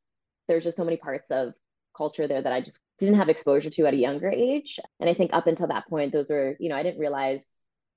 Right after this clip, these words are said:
that there was the little, you know, little sayings that I was really trying to identify with just my Caucasian side. And I didn't realize that, but I felt embarrassed at moments to be Asian growing up, or I felt uncomfortable about it because it wasn't always around me. So I really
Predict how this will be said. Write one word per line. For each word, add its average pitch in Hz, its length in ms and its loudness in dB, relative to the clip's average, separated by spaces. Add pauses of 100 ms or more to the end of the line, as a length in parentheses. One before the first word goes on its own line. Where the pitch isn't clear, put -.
(100)
that 143 200 -4
there 135 180 0
was 151 200 -6 (200)
the 220 80 0
little, 226 260 2
you 247 80 0
know, 220 80 -2
little 262 200 0
sayings 185 280 -6
that 185 100 -6
I 180 60 0
was 190 100 -6
really 196 160 -4
trying 180 200 -8
to 156 80 -4
identify 135 460 -6
with - 100 -8
just - 160 -10
my 120 100 -2
Caucasian 117 540 -6
side. - 380 -4
And 165 100 2
I 160 60 4
didn't 151 220 2
realize 120 400 -2
that, 98 240 -6 (200)
but 170 160 4
I 143 320 4 (180)
felt 185 160 6
embarrassed 143 420 4
at 143 100 0
moments 131 360 -2 (280)
to - 60 -12
be - 220 0
Asian 139 240 -2
growing 131 300 0
up, 117 240 -2
or 127 240 0
I 151 40 -4
felt 165 160 2
uncomfortable 147 440 -4
about 117 240 0
it - 60 -8
because 151 220 -6
it 131 160 -2
wasn't 139 340 -4
always 139 260 -4
around 127 320 -8
me. 233 140 0
So 208 120 -4
I 156 40 -2
really 156 360 -2